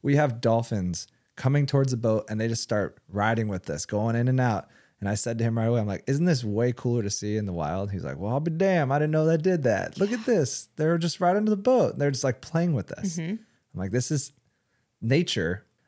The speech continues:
Speaker 1: I've been very lucky. So I, I can compare the two, and being in the wild is way better.
Speaker 2: Yeah, they need speed. They like, they, they are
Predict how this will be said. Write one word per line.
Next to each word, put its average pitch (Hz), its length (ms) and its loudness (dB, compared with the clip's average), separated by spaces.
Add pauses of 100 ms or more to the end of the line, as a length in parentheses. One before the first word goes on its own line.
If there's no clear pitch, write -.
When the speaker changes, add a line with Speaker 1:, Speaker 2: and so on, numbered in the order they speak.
(120)
Speaker 1:
I've 120 120 2
been 123 120 2
very 107 200 2
lucky. 87 320 -4
So - 160 -6
I, 104 280 -2 (1160)
I 123 80 2
can 127 160 0
compare 117 320 0
the 104 80 -2
two, 98 240 -2
and 87 180 -4
being 104 380 -2 (100)
in 101 160 -4
the 98 80 -4
wild 85 260 -2
is 80 120 -10
way - 100 -6
better. - 300 -12 (120)
Speaker 2:
Yeah, - 160 -20
they 220 120 -2
need 233 220 -4
speed. 202 520 -6 (180)
They 202 120 -4
like, 220 220 -6
they, 208 120 2
they 196 320 0
are 175 160 -2